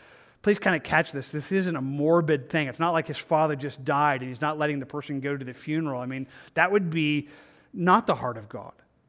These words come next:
No, the, the, the, the cultural way this works is, in one sense, what he's saying is, "Lord, I'll do it after. Let me go and take care of my dad, take care of my family, and when they,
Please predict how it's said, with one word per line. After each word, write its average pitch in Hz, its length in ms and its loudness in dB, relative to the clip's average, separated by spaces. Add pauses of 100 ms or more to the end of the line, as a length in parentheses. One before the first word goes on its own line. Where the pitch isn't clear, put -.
No, 190 140 2
the, 170 200 4
the, 175 240 0
the, 160 260 -4
the 151 200 -4
cultural 220 560 4
way 170 180 4
this 156 220 -4
works 214 280 2
is, 143 140 -6
in 151 200 0
one 220 200 4
sense, 247 260 -2
what 175 140 2
he's 156 160 -2
saying 185 300 -2
is, 147 200 -2 (380)
"Lord, 214 160 6
I'll 214 100 10
do 170 220 2
it 247 340 2 (1080)
after. - 360 4 (840)
Let 185 140 4
me 214 80 4
go 185 340 8
and 139 220 -4 (240)
take 185 180 4
care 208 160 6
of 202 80 6
my 185 120 6
dad, 156 480 4
take 160 140 -2
care 190 80 0
of 196 60 0
my 190 100 2
family, 170 420 2
and 147 100 -2
when 208 180 2
they, 214 360 4